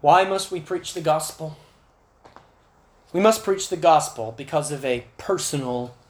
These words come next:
constraint. Because of a personal constraint. Last place I will ask you to turn,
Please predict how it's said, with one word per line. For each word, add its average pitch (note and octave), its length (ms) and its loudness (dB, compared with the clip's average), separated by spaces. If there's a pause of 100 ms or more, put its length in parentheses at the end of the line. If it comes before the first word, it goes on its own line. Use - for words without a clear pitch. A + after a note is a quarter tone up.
(400)
constraint. A#2 760 -4 (800)
Because D#3 240 -4
of C#3+ 100 2
a B2+ 120 0
personal C#3+ 720 -2 (760)
constraint. B2+ 760 -2 (1120)
Last E3+ 280 6
place E3+ 240 2
I E3 120 8
will C#3+ 220 0
ask F3+ 300 4
you F3+ 60 -8
to D#3+ 80 -6
turn, D3+ 480 -2